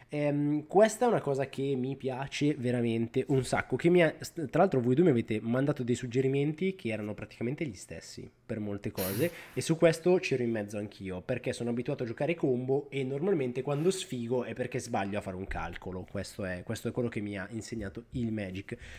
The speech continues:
È importantissimo determinare linee di gioco e capire che ruolo abbiamo all'interno del, del, del match, no? Che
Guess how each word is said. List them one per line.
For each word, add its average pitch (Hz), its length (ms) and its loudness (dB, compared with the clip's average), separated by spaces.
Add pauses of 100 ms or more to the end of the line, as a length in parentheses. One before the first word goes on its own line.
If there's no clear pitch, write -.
È 156 80 -2
importantissimo 202 760 2
determinare 156 600 6
linee 147 340 4
di 151 120 0
gioco 135 440 2
e 135 100 2
capire 156 360 2
che 175 180 4
ruolo 170 280 4
abbiamo 131 240 0
all'interno 135 400 0
del, 107 380 0
del, 101 400 -6
del 107 200 -4
match, 143 340 4
no? 151 260 -2
Che 123 360 -2